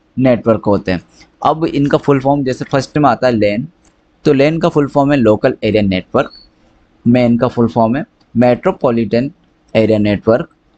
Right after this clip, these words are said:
और वैन का full form है wide area network। अब जो lane होता है ये, ये समझ लीजिए कि यहाँ सबसे छोटा network है। इसमें क्या होता है कि एक computer को दूसरे computer से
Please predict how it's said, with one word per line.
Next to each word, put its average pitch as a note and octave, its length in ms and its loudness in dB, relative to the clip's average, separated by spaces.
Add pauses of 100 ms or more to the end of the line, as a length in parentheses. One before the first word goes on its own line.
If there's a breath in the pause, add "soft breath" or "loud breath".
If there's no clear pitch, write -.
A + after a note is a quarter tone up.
और A2 120 0
वैन A2+ 300 2
का D#3+ 100 0
full D3 200 0
form B2 280 0
है G3 100 -4 (280)
wide B2+ 260 0
area B2+ 240 0
network। A2+ 400 -4 (500 soft breath)
अब F#3+ 240 0
जो F#3 400 2
lane E3+ 320 2
होता D3+ 260 0
है D3+ 140 -2
ये, D#3+ 300 2 (100)
ये F3 160 0
समझ D#3 240 0
लीजिए D3+ 260 -2
कि F3+ 100 -2
यहाँ F3 120 2
सबसे D#3+ 240 -2
छोटा D3 300 0
network B2+ 500 -2
है। F#2 120 -2 (800)
इसमें D3 260 -2
क्या E3 120 2
होता B2 180 -2
है C#3 60 0
कि E3+ 100 0
एक D#3+ 140 -2
computer C3+ 400 -2
को E3 120 0
दूसरे B2+ 280 -2
computer A#2+ 420 0
से - 160 -4